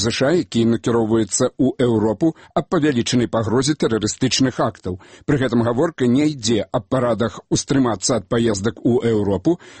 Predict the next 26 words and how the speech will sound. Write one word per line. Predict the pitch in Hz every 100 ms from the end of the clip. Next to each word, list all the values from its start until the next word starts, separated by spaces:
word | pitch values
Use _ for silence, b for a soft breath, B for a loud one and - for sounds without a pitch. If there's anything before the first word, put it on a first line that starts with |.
| 120
Грамадзянам | 143 156 185 214 175
З | 165
Ш | - 170
А |
толькі | - 160 127 139
раюць | 139 131
праяўляць | - 120 113 127 160 -
большую | 131 127 92 143 135
пільнасць. | - 151 98 82 - - B B B
Раней | 160 202 170 151
кіраўніцтва | - 131 117 113 - 120
З | 113
Ш | - 131
А | -
правяло | 123 117 113 104
кансультацыі | 117 - 117 - 113 - 123
з | 101
урадамі | 117 107 113 110
шэрагу | 139 110 101 127
еўрапейскіх | 117 110 107 113 107 117 -
краінаў, | 117 113 151 175 175
улучна | 202 151 113 123
з | 104
Брытаніяй, | 90 107 92 123 143 170
Францыяй, | - 117 104 - 117
Нямецчынай, | 107 104 104 - - 147